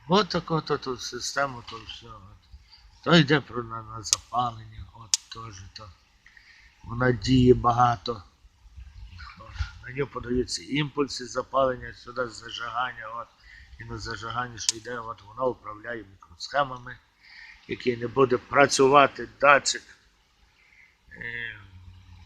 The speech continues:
імпульсів, то не буде і працювати мікросхема ця.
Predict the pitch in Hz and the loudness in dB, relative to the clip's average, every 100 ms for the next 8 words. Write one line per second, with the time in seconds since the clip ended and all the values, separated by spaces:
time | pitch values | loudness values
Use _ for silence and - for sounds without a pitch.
0 | - - - - - - - - 147 196 | -20 -20 -20 -20 -20 -20 -16 2 6 6
1 | 165 147 - 123 - 131 131 127 147 127 | 4 0 2 -2 -2 -6 -6 0 2 4
2 | 120 - 110 - 110 117 - 101 95 104 | 2 0 -10 -16 -12 -12 -14 -20 -20 -20
3 | 104 - 92 82 80 - - | -18 -18 -18 -20 -20 -20 -20